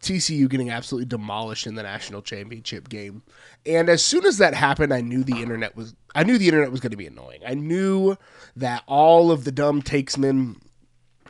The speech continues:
all of the two-loss Alabama fans, all of the other fans that felt like they should have been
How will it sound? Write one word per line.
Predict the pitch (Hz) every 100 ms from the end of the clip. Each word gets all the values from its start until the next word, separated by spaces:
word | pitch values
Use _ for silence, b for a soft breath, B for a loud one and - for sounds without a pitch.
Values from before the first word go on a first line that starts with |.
| _
all | 135 151 160 160 165 160
of | 147 131
the | 139
two-loss | - 160 156 143 -
Alabama | 139 143 139 123 120
fans, | - 123 120 123 -
all | 135 156 160 160 147
of | 135 143 143 143 131 B B B
the | 131 -
other | 156 160
fans | 151 147 139 135
that | 120 104
felt | - 196 190
like | 175 131
they | 147
should | 139 - 135
have | 131 113
been | 120 120 113